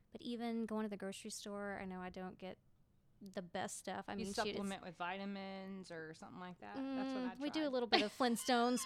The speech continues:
Speaker 1: but
Speaker 2: <laughs>
Speaker 1: <laughs> you know, that's just a bunch of bullshit anyway. So <laughs>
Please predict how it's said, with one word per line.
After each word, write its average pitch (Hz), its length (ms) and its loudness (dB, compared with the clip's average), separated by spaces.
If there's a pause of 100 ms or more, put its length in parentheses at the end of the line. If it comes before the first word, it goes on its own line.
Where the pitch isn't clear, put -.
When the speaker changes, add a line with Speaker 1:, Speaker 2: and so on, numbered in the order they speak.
Speaker 1:
but 233 180 8 (240)
Speaker 2:
<laughs> 226 240 0
Speaker 1:
<laughs> 196 260 -4
you 269 100 6
know, 226 180 6
that's 208 240 0
just 202 220 -6
a - 40 -20
bunch 214 220 -6
of 190 40 -14
bullshit 208 380 -2
anyway. 214 420 -2 (120)
So 220 200 0 (600)
<laughs> 254 100 -6